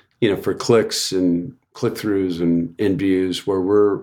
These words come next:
we're wanting to champion a message. So we're looking for athletes that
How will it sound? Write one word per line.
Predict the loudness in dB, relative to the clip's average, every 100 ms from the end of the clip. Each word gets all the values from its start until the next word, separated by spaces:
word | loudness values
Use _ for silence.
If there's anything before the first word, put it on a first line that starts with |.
| -4
we're | 2 4
wanting | 4 4 2 2
to | 0
champion | 0 2 2 2 2
a |
message. | 2 2 0 -4 -6 -6
So | -4
we're | -2 -2
looking | -2 -4 -4
for | -2
athletes | -4 -4 -6 -6 -4 -4
that | -2 -4